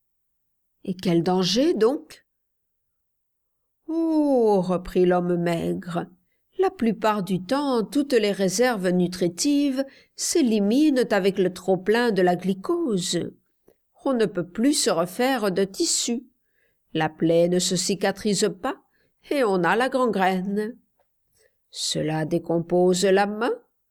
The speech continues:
L'homme gras laissa tomber sa fourchette. Puis le bras se pourrit. L'homme gras resta sans manger. Et ensuite, le reste y passe. On vit sur la figure de l'homme gras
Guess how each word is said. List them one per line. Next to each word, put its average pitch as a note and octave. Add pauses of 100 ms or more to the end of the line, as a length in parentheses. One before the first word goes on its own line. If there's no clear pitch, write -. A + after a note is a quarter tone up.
(380)
L'homme B3
gras F3
laissa F3
tomber E3+
sa E3
fourchette. - (840)
Puis F4
le B3
bras G3
se G3+
pourrit. F#3+ (960)
L'homme C4+
gras B3+
resta G#3
sans F3+
manger. F3 (800)
Et F#3
ensuite, F3
le C4
reste F#3+
y F#3+
passe. - (1000)
On D#3
vit D#3+
sur F3
la D#3+
figure F#3+
de F#3+
l'homme F#3
gras G3